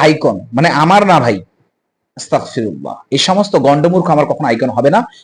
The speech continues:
ইনশাআল্লাহ আমার আইকন একজন, তিনি মুহাম্মদ সাল্লাল্লাহু আলাইহি ওয়াসাল্লাম। আর যারা, যাদেরকে আমি ফলো করি, এনারা আসলেই আমি তাদেরটা গ্রহণ করার চেষ্টা করি, যতটুকু আমার জ্ঞান মানে আছে যে কোরআন হাদিসের সাথে মিল রয়েছে,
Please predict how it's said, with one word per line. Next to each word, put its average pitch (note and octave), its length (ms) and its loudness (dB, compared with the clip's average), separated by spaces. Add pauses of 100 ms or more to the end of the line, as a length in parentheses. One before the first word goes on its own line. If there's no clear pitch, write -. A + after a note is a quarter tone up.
(140)
ইনশাআল্লাহ D#3 540 4
আমার D#3+ 140 4
আইকন F3 280 0
একজন, C#3+ 300 -4
তিনি D#3+ 180 -2
মুহাম্মদ G3+ 300 0
সাল্লাল্লাহু D3 380 2 (140)
আলাইহি B2+ 280 0
ওয়াসাল্লাম। A2 380 -6 (360)
আর C#3+ 160 4
যারা, D#3 160 6 (100)
যাদেরকে D#3+ 280 2
আমি D#3+ 140 0
ফলো D3+ 220 2
করি, G#3 160 2 (440)
এনারা C4 300 2
আসলেই B3+ 300 0 (440)
আমি A3 140 2 (320)
তাদেরটা F#3+ 340 2
গ্রহণ F#3 220 2
করার E3+ 200 2
চেষ্টা E3 220 -2
করি, G3+ 160 0
যতটুকু F3 300 -2
আমার D#3 180 2
জ্ঞান C3+ 160 2 (360)
মানে B2+ 140 2 (320)
আছে C#3 200 -2 (720)
যে C#3+ 180 -2 (360)
কোরআন G3 200 2
হাদিসের F#3 300 0
সাথে F#3 200 0
মিল E3 180 2
রয়েছে, G3+ 200 2